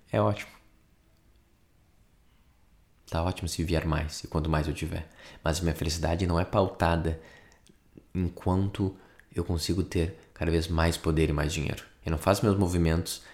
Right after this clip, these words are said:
pensando nisso. As minhas metas no final do ano, as minhas metas de vida não é ter mais poder e mais dinheiro. Não, minhas metas é fa-, seguir a minha natureza. É fazer o bem comum.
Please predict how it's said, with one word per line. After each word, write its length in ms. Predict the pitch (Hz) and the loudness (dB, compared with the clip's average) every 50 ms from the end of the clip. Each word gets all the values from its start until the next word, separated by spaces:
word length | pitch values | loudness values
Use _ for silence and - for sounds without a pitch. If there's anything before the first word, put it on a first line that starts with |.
| - - | -8 -4
pensando 500 | - 87 82 80 - - 85 80 78 78 | -2 0 0 0 -2 0 0 0 2 2
nisso. 340 | 76 76 78 - - - - - - - - - | 0 -2 -4 -6 -10 -12 -16 -20 -20 -20 -20 -8
As 80 | - - | -2 0
minhas 200 | 80 80 - - | 0 0 0 2
metas 360 | 82 85 92 - - 92 90 | 2 2 2 2 0 -2 0
no 100 | 92 82 | 0 -2
final 260 | - - 80 78 82 | 0 0 2 2 2
do 140 | 78 80 78 | 2 2 2
ano, 340 | 76 78 82 80 76 78 78 - - - - - - - | 2 2 2 2 0 0 -4 -6 -12 -18 -20 -20 -14 -8
as 100 | - 76 | -6 -4
minhas 180 | 76 76 73 - | -2 -2 -2 0
metas 320 | - 85 85 - - 87 | 0 0 0 2 2 2
de 80 | 78 78 | 2 2
vida 220 | 80 90 87 87 | 2 2 4 4
não 80 | 85 87 | 4 2
é 20 | |
ter 140 | 90 - 95 | 2 2 2
mais 200 | 85 82 85 80 | 2 2 2 2
poder 340 | - - 80 78 82 78 78 | 0 -2 -2 0 2 2 2
e 40 | 80 | 2
mais 200 | 76 76 73 78 | 0 0 0 -2
dinheiro. 320 | - 76 73 - - - - - _ _ _ _ _ _ _ _ _ _ _ _ _ _ _ _ _ _ _ - - | -2 -4 -4 -6 -8 -12 -18 -20 _ _ _ _ _ _ _ _ _ _ _ _ _ _ _ _ _ _ _ -12 -8
Não, 80 | - - | -6 -2
minhas 160 | 82 80 82 | -2 0 0
metas 260 | 82 82 - - 95 | 0 0 -2 -2 -2
é 60 | 95 85 | -4 -4
fa-, 200 | - - - - - | -4 -6 -8 -10 -8
seguir 340 | - - - 101 92 98 87 | -8 -8 -6 -4 -2 0 0
a 40 | 85 | 0
minha 140 | 87 90 87 | 2 0 0
natureza. 540 | 85 - - 95 87 76 78 98 - - - - _ _ _ _ _ _ _ _ _ _ _ _ _ _ _ _ _ _ _ _ _ _ _ _ _ _ _ _ _ _ - - | 0 0 0 0 0 0 -2 -4 -8 -12 -16 -20 _ _ _ _ _ _ _ _ _ _ _ _ _ _ _ _ _ _ _ _ _ _ _ _ _ _ _ _ _ _ -12 -12
É 60 | 80 | -8
fazer 240 | - 98 78 82 78 | -4 -2 0 0 0
o 40 | |
bem 160 | 76 76 78 80 | 2 0 -2 -2
comum. 380 | 80 - 85 78 78 85 87 | -2 -2 -2 -2 -2 -4 -6